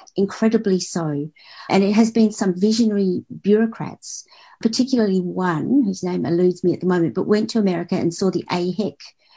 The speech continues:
arrangement. I don't know if that's still in place now, but he saw it and could see the benefit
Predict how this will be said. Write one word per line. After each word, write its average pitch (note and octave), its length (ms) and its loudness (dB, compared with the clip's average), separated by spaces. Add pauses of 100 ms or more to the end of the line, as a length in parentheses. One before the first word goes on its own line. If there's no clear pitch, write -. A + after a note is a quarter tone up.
(200)
arrangement. F#3 680 0 (640)
I - 100 2
don't G3 160 2
know F3 60 2
if E3+ 80 -2
that's - 220 -2
still F3+ 260 2
in E3 200 0
place F#3 380 -4
now, D#3 140 -2
but - 160 -8 (100)
he - 360 2
saw G#3 340 0
it F#3 180 0
and F3 160 -2
could F#3+ 160 -2
see G#3+ 280 0
the F#3+ 100 0
benefit F3+ 580 -2